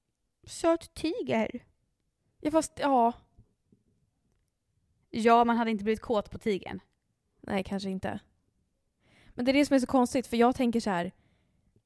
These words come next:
Speaker 2: Det finns ju vissa hundar, framförallt hanhundar, ja, det är ju hanhundar,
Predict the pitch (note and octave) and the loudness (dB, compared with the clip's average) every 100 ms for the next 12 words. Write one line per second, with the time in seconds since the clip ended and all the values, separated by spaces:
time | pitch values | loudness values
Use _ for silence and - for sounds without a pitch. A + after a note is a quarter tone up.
0 | _ _ _ - B3 C#4+ C4+ A#3+ A#3+ - | _ _ _ -8 -4 0 0 0 -2 0
1 | B3 A#3+ F#3 E3 F#3 - B3 E4 - F#3+ | 4 4 4 0 -2 2 2 2 2 0
2 | F3 F3 E3 - A#3 A3+ F#3 - E3 - | 0 -2 -4 2 4 4 2 -4 -8 -12
3 | E3 - - | -12 -8 -8